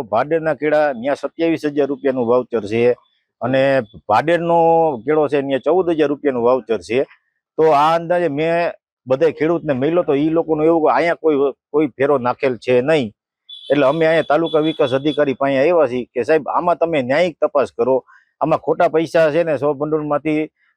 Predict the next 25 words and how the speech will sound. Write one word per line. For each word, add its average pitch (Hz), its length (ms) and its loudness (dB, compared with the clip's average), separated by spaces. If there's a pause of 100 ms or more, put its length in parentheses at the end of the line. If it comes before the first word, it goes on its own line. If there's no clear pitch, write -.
પબ્લિકના 151 500 0
છે, 131 200 2
કરવેરાના 160 720 0
પૈસા 120 400 -2
છે 120 220 -4
અને 147 300 -4 (720)
બી-, 131 400 -6
બીજું 156 400 0 (300)
કે 139 60 2
આમાં 151 420 2 (280)
અવેડો 165 380 4
સાફ 151 300 0
કરવાના 147 400 0
ખોટા 139 240 2
વાઉચર 139 400 0
છે, 139 160 0 (140)
સફાઈ 151 380 -2
કામદારના 151 600 -2
ખોટા 139 240 0
વાઉચર 135 400 0
છે, 131 180 0 (720)
ખોટી 151 200 2
સ્ટ્રીટ 156 320 -2
લાઇટોના 156 520 0
છે 135 180 2